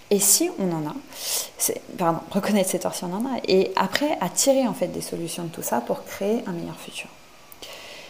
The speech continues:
Ça veut aussi dire, euh, être optimiste, ça veut aussi dire focaliser sur ce qu'on peut contrôler. J'en ai parlé un petit peu tout à l'heure, mais c'est vraiment cette idée de se dire, il y a des choses que je contrôle, il y a des choses que je contrôle pas.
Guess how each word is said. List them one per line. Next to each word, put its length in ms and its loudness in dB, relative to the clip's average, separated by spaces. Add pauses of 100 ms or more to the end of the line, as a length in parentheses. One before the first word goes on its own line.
(420)
Ça 180 8
veut 140 10
aussi 260 6
dire, 560 6
euh, 140 4
être 220 0
optimiste, 480 0
ça 80 2
veut 120 0
aussi 200 0
dire 400 2
focaliser 640 -2 (100)
sur 180 -8
ce 60 -8
qu'on 140 -2
peut 180 2
contrôler. 500 -2
J'en 140 0
ai 80 2
parlé 220 2
un 80 0
petit 180 -4
peu 100 -6
tout 180 -8
à 60 2
l'heure, 180 2
mais 140 -2 (680)
c'est 480 2
vraiment 520 2
cette 220 -2
idée 160 2
de 40 -6
se 100 -8
dire, 200 -2
il 80 -2
y 40 2
a 60 4
des 100 0
choses 220 -2
que 100 -4
je 120 -6
contrôle, 360 -4
il 60 -4
y 20 0
a 40 0
des 120 -2
choses 380 0
que 100 -8
je 120 -6
contrôle 320 -6
pas. 180 -2